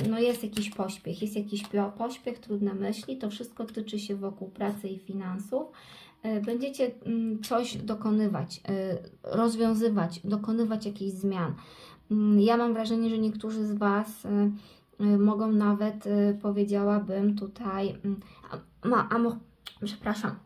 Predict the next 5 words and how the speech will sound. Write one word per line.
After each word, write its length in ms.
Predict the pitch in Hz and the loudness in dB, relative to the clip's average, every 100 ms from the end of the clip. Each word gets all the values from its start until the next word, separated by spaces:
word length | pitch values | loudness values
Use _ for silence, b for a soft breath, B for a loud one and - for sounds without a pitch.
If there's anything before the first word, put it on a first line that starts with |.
| _ | _
<coughs> 540 | - - - - 302 262 | 2 6 6 6 2 -2
przepraszam 460 | 247 - 240 226 214 | -4 -8 -8 -2 -2
bardzo. 220 | 208 202 - - - | -2 -4 -10 -6 -4
<coughs> 120 | 202 226 - B B B B | -4 -6 -12 B B B B
Ojejku, 500 | 233 233 208 208 202 | -2 0 0 -2 -6